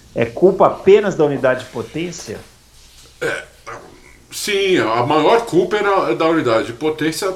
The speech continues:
Speaker 2: As-, bom, a gente tem algumas coisas, né? Quando os carros, quando acabou o reabastecimento, os carros já ficaram maiores e mais pesados, né?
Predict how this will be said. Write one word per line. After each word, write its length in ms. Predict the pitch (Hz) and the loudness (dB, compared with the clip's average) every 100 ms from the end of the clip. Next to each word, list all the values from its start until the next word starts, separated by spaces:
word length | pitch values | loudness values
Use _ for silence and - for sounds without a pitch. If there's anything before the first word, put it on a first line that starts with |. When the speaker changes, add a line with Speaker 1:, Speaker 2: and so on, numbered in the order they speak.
| 156 | -6
Speaker 2:
As-, 160 | 160 - - - - _ _ _ _ _ _ _ - - - - - - | -10 -12 -20 -20 -20 _ _ _ _ _ _ _ -20 -20 -20 -20 -10 0
bom, 180 | 135 | 2
a 60 | 120 | 2
gente 220 | 120 - | -2 -2
tem 80 | - | 0
algumas 360 | 165 233 226 - | 0 0 0 -2
coisas, 380 | 110 85 78 113 | -2 -2 -2 -2
né? 240 | 131 120 - | -4 -4 -4
Quando 280 | 196 233 202 117 | -2 2 2 2
os 140 | 117 - | -4 -6
carros, 420 | 151 117 101 - - - | 0 0 0 -10 -14 -14
quando 200 | - 175 | -6 -4
acabou 380 | 190 165 120 135 | -2 0 2 2
o 40 | 113 | 2
reabastecimento, 1160 | 117 107 92 87 - 95 - 90 123 - - - - _ - - - - - - | 0 0 -2 -4 -8 -8 -8 -4 -4 -4 -14 -20 -20 _ -20 -20 -20 -20 -20 -16
os 120 | 123 | -12
carros 220 | - 107 104 | -4 -2 -2
já 80 | 120 | -4
ficaram 280 | - 110 | -4 -4
maiores 540 | 101 113 92 90 123 123 | -2 0 2 0 0 -2
e 40 | |
mais 200 | 127 123 | -4 -4
pesados, 720 | 123 131 90 62 - - - - - - | -2 -2 -2 -8 -12 -20 -20 -20 -20 -20
né? 100 | 135 | -20